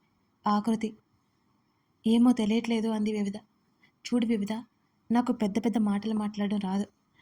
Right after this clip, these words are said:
నిజం చెప్పాలి అంటే మాట్లాడడమే సరిగ్గా రాదు. నువ్వు తప్పుగా అనుకోకు," అని అంది ఆకృతి.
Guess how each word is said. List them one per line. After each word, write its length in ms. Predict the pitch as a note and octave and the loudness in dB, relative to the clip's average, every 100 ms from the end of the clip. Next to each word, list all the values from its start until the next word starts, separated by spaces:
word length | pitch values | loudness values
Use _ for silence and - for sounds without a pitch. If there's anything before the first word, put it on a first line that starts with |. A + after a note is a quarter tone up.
| _ _ G#3+ | _ _ -2
నిజం 220 | G#3+ A3+ | 0 0
చెప్పాలి 420 | A3 A3 G#3+ G3+ | -2 -4 -2 -2
అంటే 280 | G3+ G#3 G#3 _ - | -2 -4 -8 _ -8
మాట్లాడడమే 560 | F#3 G3 G#3+ G3 G#3 | -6 -4 -2 0 0
సరిగ్గా 400 | G#3+ G#3 G3 G#3 G3+ | -2 -4 -4 -2 -2
రాదు. 160 | G3 - _ _ _ _ _ - | -4 -10 _ _ _ _ _ 2
నువ్వు 160 | A#3 | 4
తప్పుగా 340 | A#3 G#3 A3+ B3 | 4 0 0 2
అనుకోకు," 440 | A3+ A3 G#3 G#3 G#3 - | 2 -2 -4 -6 -8 -4
అని 180 | G#3+ G#3+ | 0 2
అంది 180 | G#3 G#3+ | 0 0
ఆకృతి. 460 | G3+ G3 G#3 G#3+ | -2 -2 -6 -6